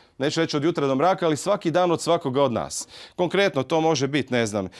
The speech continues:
e, prikažeš ga za vrijeme Euharistije, moliš, znači, za vrijeme molitvenog skupa, ne znam, proglašavaš nešto iz Božje riječi, moliš u jezicima, na bilo koji način svako odlučio kako će molit. Ne znam, ja sam konkretno proglašavao prosperitet, recimo, iz njega, iz Božje riječi i tako.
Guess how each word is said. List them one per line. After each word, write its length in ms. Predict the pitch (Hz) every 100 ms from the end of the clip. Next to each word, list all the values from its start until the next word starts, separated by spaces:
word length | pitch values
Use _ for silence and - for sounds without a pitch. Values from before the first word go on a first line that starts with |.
| - -
e, 160 | 135 143
prikažeš 520 | 160 170 151 117 110
ga 140 | 120
za 100 | 120
vrijeme 280 | 127 143 135
Euharistije, 640 | 120 - 117 156 - 117
moliš, 320 | 110 123 117 -
znači, 500 | 120 117 123 123 113 - -
za 120 | 113
vrijeme 300 | 131 143 131
molitvenog 480 | 123 139 127 120 110
skupa, 640 | - - 156 - 127 117 104 - - -
ne 200 | 147 143
znam, 340 | 123 123 127
proglašavaš 760 | 131 139 135 - 156 143 123
nešto 280 | 135 139 -
iz 100 | 123
Božje 320 | 123 135 120
riječi, 500 | 120 139 131 - 123
moliš 400 | 127 165 165 131
u 60 | 135
jezicima, 560 | 143 147 120 123 131 135
na 200 | 151 180
bilo 260 | 240 214
koji 200 | - 185
način 280 | 175 185 147
svako 360 | - 185 - 156
odlučio 400 | 139 175 - 131
kako 280 | 156 156
će 140 | 139 127
molit. 420 | 131 190 185 - - - - -
Ne 140 | 156
znam, 100 | 147
ja 40 | 139
sam 120 | 120
konkretno 340 | 107 143 127
proglašavao 560 | 113 127 117 - 135 120
prosperitet, 800 | 113 113 - 117 107 - 127 113
recimo, 360 | 110 113 113 107
iz 100 | 113
njega, 260 | 120 113
iz 80 | 104
Božje 320 | 120 123 113
riječi 340 | 120 135 131 104
i 40 |
tako. 360 | 131 123 -